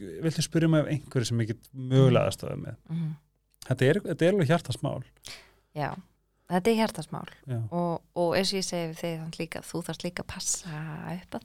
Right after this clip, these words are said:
Speaker 2: þig,
Speaker 1: Mhm.
Speaker 2: af því að aftur á þessum námskeiðum, þá náttúrulega opna krakkarnir sig oft og
Speaker 1: Mhm.
Speaker 2: maður fær að heyra alls konar sem manni finnst líka erfitt
Speaker 1: Mhm.
Speaker 2: að heyra. Og maður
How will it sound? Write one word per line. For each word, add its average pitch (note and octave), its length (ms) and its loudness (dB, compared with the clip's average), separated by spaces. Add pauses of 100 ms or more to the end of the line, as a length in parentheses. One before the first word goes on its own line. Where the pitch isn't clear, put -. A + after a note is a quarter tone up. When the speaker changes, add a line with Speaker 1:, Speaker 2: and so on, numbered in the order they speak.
Speaker 2:
þig, E3+ 320 -2 (120)
Speaker 1:
Mhm. F#2+ 340 -2 (120)
Speaker 2:
af E3 180 -4
því F3+ 120 -2
að E3+ 240 0 (160)
aftur F3 520 -4 (720)
á F3+ 100 2
þessum F3+ 220 -2
námskeiðum, E3+ 500 -4
þá F#3 80 -12
náttúrulega F#3+ 460 -4
opna E3+ 400 -8 (400)
krakkarnir D#3 460 -8
sig D#3 140 -2
oft - 480 -12
og D#3+ 220 -4
Speaker 1:
Mhm. - 160 -18
Speaker 2:
maður F#3 160 -4
fær F#3 200 -2
að F3+ 80 0
heyra G#3+ 240 0
alls F#3 140 -4
konar D#3 240 -8
sem E3 120 -6
manni D#3+ 180 -4
finnst E3+ 180 -8
líka G#3 280 -4
erfitt - 260 -10 (120)
Speaker 1:
Mhm. A2 160 0
Speaker 2:
að F#3 140 2
heyra. F#3+ 360 -4 (760)
Og F3+ 80 0
maður F3+ 240 2